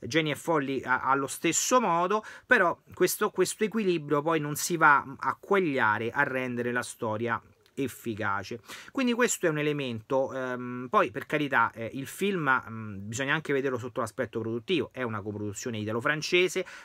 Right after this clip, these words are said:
ha necessità di combinare, eh, i due pubblici, tant'è appunto che venne tra l'altro presentato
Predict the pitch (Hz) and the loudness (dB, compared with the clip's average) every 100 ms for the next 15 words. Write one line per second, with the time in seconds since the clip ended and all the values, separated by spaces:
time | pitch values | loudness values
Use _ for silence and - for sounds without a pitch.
0 | - 147 135 110 110 - 117 127 113 107 | 2 2 4 0 -6 -6 -2 0 0 -4
1 | 117 110 117 113 120 139 135 104 101 - | -6 -4 -4 -2 0 4 4 2 -8 -16
2 | - - 95 85 139 135 156 131 135 123 | -18 -12 -10 -6 -6 0 0 0 -6 -4
3 | 139 - 196 104 98 120 - 123 107 107 | -4 -2 -4 -6 -6 -8 -6 -8 -6 -6
4 | 101 113 110 98 107 120 123 101 113 113 | -4 -4 -4 -6 -4 -6 -6 -8 -6 -10
5 | 113 127 107 92 | -2 0 0 -4